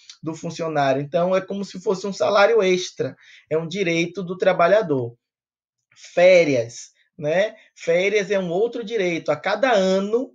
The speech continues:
o trabalhador pode tirar férias. Se ele completar um ano de trabalho,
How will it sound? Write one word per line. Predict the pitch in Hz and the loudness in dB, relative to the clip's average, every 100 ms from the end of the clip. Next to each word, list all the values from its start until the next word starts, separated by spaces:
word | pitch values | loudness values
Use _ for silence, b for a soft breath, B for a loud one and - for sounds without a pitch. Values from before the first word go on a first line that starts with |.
| _ | _
o | 185 | -6
trabalhador | 180 180 165 160 151 160 | -2 2 2 2 2 0
pode | 185 180 | -2 -2
tirar | 180 175 208 | -2 -2 -2
férias. | - 180 170 131 123 - b | 0 2 4 2 -4 -12 b
Se | - | -6
ele | 180 180 | -6 -4
completar | 202 196 208 - 175 196 | -4 -2 -2 0 2 2
um | 214 | 2
ano | 202 202 185 | 0 0 -4
de | |
trabalho, | 180 170 143 139 143 170 | -2 0 2 4 4 2